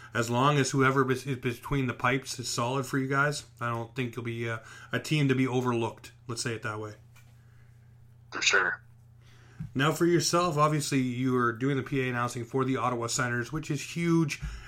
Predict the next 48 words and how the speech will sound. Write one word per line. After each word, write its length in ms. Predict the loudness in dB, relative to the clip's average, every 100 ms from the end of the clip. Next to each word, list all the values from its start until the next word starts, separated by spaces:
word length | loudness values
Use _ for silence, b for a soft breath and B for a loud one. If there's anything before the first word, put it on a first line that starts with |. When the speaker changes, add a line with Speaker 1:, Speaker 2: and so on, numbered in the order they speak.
| 0
Speaker 1:
Everybody 440 | 2 4 4 4
would 180 | 4 0
covet 340 | 2 2 4 2
that 200 | 2 0
position. 480 | -4 -2 -2 -2 -4
It's 160 | -4
like 140 | -4 -2
having 240 | -2 -4
the 60 | -6
keys 340 | -4 -4 -4
to 60 | -8
the 80 |
candy 340 | -6 -4 -2 -4
store. 400 | 0 2 2 B B B -2
You 100 | 2
get 160 | 2
to 60 | 0
call 380 | -2 2 4 4
your 160 | 2
favorite 420 | -2 -2 -2 -2 -4
players' 420 | -2 -2 -2 -4
goals. 580 | -6 -2 0 0 -2 B B B
You 120 | 0 0
get 160 | 0
to 80 | 0
get 120 | 0
everybody 460 | 4 4 4 4 -2
amped 300 | -4 -6 -4
up. 260 | -4 -4 B B B B -2
Um, 300 | 2 2 2
I'm 140 | 0 2
wondering 340 | 2 2 -2
for 160 | -2 -2
you, 200 | 0 -2
what 420 | 0 -2 -2 -4
got 380 | 0 0 0 -2
you 120 | 0
interested 600 | 0 0 -2 -2 -4 -6
in 120 | -4
getting 280 | -4 -4 -4
behind 420 | -2 0 0 0
the 40 |
mic? 300 | -2 -4 -6
What 120 | -6 -2
got 240 | -2 -2
you 60 | -4
excited 580 | -4 0 2 4 2 0
for, 400 | 2 4 4